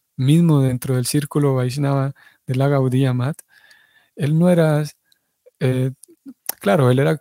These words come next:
conocido y respetado, porque desde el momen-, al punto en el que él sale de, de la India para Estados Unidos, tenía ya algunos años, eh, como sannyasi, y ya había, venía, ya traía varios años viviendo como un,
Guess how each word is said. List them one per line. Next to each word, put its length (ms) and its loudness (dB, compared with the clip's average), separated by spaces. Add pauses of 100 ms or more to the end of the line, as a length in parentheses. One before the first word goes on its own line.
(120)
conocido 380 0
y 40 4
respetado, 680 -2 (120)
porque 280 -8
desde 200 -2
el 60 0
momen-, 320 -2 (400)
al 140 -4
punto 260 2
en 60 4
el 80 0
que 80 -4
él 100 0
sale 320 -2
de, 220 0
de 200 -2
la 120 -2
India 240 0
para 180 -6
Estados 380 -4
Unidos, 400 0 (400)
tenía 300 4
ya 100 6
algunos 380 0
años, 500 0 (400)
eh, 220 -6
como 200 -4
sannyasi, 800 0 (460)
y 160 -2
ya 280 4
había, 280 2 (320)
venía, 600 4
ya 140 0
traía 340 0
varios 320 2
años 320 0
viviendo 440 -2
como 240 -4
un, 280 -2